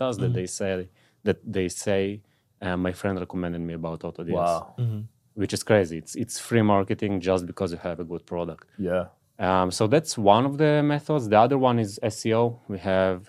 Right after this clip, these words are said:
Speaker 1: a lot of content, over a hundred thousand subscribers on our YouTube channel, um, over a thousand videos, blog posts every week,
Speaker 3: Mm.
Speaker 1: every, like, few blog posts every week.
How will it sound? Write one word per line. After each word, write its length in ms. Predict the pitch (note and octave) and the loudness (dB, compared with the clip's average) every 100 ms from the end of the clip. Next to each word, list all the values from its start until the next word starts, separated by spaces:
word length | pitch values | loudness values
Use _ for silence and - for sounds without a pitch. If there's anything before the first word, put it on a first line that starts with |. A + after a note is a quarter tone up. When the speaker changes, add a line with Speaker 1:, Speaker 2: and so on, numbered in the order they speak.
| - | -4
Speaker 1:
a 40 | F#2+ | -2
lot 120 | G2+ | 0
of 100 | - | -4
content, 480 | - G2+ F#2+ G2+ G2+ - | -4 -4 0 -2 -4 -4
over 340 | F#2+ F2+ G2 | -4 -2 -2
a 40 | F2 | -2
hundred 240 | G2 G2 F#2+ | -4 -4 -4
thousand 280 | G2 F#2 F#2+ | -4 -4 -8
subscribers 560 | F2 - F#2+ F#2 - | -12 -8 -6 -6 -8
on 240 | F#2+ F#2 F2+ | -8 -8 -8
our 200 | G2 F2+ G2 | -6 -2 -4
YouTube 220 | G#2 A2 | -4 -8
channel, 380 | - G2+ G#2 G2 _ _ _ _ | -6 -6 -6 -8 _ _ _ _
um, 380 | F2+ F2 F2 G2 | -8 -6 -4 -6
over 260 | - F2+ G2 | -4 -2 -2
a 40 | |
thousand 400 | - G2 F#2+ F#2 | 0 0 0 -4
videos, 640 | F2+ G#2 G#2 G2+ F#2 - - - | -4 -2 -2 -2 -4 -10 -16 -12
blog 340 | F2+ G2+ G2+ | 0 0 0
posts 260 | G#2+ F#2+ - | -6 -6 -4
every 300 | G#2+ F#2 F#2+ | -6 -4 -6
week, 260 | F#2+ F#2 - | -4 -6 -8
Speaker 3:
Mm. 260 | G#2 G2 F2+ | -4 -2 -2
Speaker 1:
every, 320 | F2 F#2+ F2+ - _ _ _ _ | -2 -4 -6 -12 _ _ _ _
like, 160 | F#2 E2+ | -14 -14
few 200 | - G#2 | -2 -2
blog 320 | F#2+ G2+ F#2 | -2 -2 -2
posts 260 | F#2+ F#2+ - | -2 -8 -6
every 220 | F2+ F#2 | -8 -8
week. 220 | F2+ F2+ | -8 -10